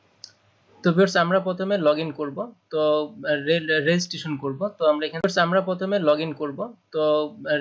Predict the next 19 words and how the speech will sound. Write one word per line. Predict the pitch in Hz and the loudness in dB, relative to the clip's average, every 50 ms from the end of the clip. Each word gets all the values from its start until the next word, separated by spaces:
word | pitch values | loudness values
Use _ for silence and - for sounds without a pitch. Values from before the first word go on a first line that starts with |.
| 139 | 0
রে-, | 147 165 170 160 156 156 156 139 | 0 0 0 2 0 0 2 2
রেজিস্ট্রেশন | 160 170 175 175 - - 165 - 160 151 | 2 2 2 0 -2 -8 -10 -6 -6 -6
করব। | 139 139 139 135 135 190 208 | -4 -4 -6 -6 -4 -6 -6
তো | 202 - 165 | -4 0 2
আমরা | 156 151 151 156 | 2 2 2 0
এখান | 147 160 165 160 | -4 -6 -8 -8
থেকে | - 180 180 202 | -8 -8 -6 -4
log | 175 151 143 139 | 0 2 2 2
in | 147 147 143 | 2 2 2
বাটনে | 139 139 117 151 147 143 139 | 2 0 0 0 -4 -4 -4
ক্লিক | - 143 135 135 - | -6 -8 -8 -8 -8
করব। | - 147 143 147 190 226 - _ _ _ _ _ _ _ _ _ _ _ _ _ _ _ _ _ _ _ _ _ _ _ _ - - - - - - _ _ _ _ - - - - - _ _ _ - - - _ _ _ _ _ _ _ - | -8 -8 -8 -6 -8 -12 -12 _ _ _ _ _ _ _ _ _ _ _ _ _ _ _ _ _ _ _ _ _ _ _ _ -18 -16 -16 -16 -18 -20 _ _ _ _ -18 -18 -18 -18 -20 _ _ _ -20 -20 -20 _ _ _ _ _ _ _ -2
এরপরে | 170 165 165 190 190 196 190 | -2 -2 2 4 4 4 4
এখানে | 180 185 190 190 | 4 2 2 2
আমাদেরকে | 185 180 180 180 180 180 175 - 196 | 4 2 2 2 0 -2 0 -2 2
log | 165 151 151 156 | 2 2 2 2
in | 170 170 | 0 -2
করতে | 165 175 165 165 - 170 | -2 -4 -6 -4 -4 -2
হবে। | 160 165 160 175 240 | -2 -2 -2 -4 -6